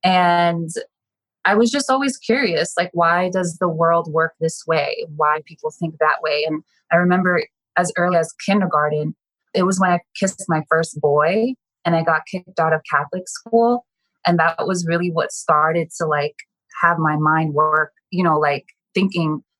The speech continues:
that I'm different or, like, the way that I am is not accepted. And I always kinda, like, was searching for the answers as to why.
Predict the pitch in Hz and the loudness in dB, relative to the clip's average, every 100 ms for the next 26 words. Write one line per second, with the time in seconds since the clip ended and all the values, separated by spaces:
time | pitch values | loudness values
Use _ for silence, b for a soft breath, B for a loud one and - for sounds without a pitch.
0 | _ _ _ 165 160 160 156 160 - 147 | _ _ _ 2 4 2 0 0 -2 -4
1 | 139 160 156 151 147 143 - 151 160 156 | 0 0 0 0 0 -2 -2 0 0 0
2 | 151 151 147 147 147 139 _ _ - 170 | 0 0 0 -2 -2 -4 _ _ -4 -2
3 | 160 160 147 147 147 143 - _ _ - | 0 2 2 2 2 2 -2 _ _ -10
4 | - - 160 - - 123 - _ 175 156 | -8 0 -2 0 -4 -4 -6 _ 0 2
5 | 151 147 - 156 156 165 160 - 165 160 | 2 0 2 2 2 0 -2 -4 0 0
6 | 151 151 - _ _ _ _ 170 - 170 | 0 -2 -8 _ _ _ _ -6 0 -2
7 | 165 170 165 160 151 151 156 151 143 143 | 0 -2 0 0 2 0 -2 -4 -4 -6
8 | - 151 143 135 131 | -6 0 2 2 0